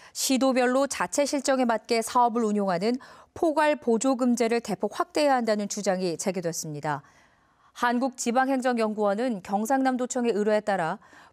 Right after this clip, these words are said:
분권 촉진 방안을 연구하고 지방재정 개선을 위해서는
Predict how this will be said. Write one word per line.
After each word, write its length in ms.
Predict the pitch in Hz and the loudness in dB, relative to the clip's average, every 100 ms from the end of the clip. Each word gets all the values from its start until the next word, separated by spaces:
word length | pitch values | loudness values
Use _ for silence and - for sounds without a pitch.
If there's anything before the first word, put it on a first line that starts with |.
| - | -6
분권 480 | 240 240 240 277 | -2 -2 0 0
촉진 340 | 269 - 294 277 | -2 -4 -4 -2
방안을 380 | 220 208 226 214 | 0 0 0 -2
연구하고 720 | 165 185 214 170 - 175 139 _ - - | -2 -2 0 0 -2 -4 -4 _ -20 -12
지방재정 720 | - 233 269 269 262 247 254 | -4 0 2 2 0 0 -2
개선을 440 | 240 190 233 226 202 | -2 -2 0 0 -2
위해서는 480 | 190 185 165 233 | -2 -4 -4 -6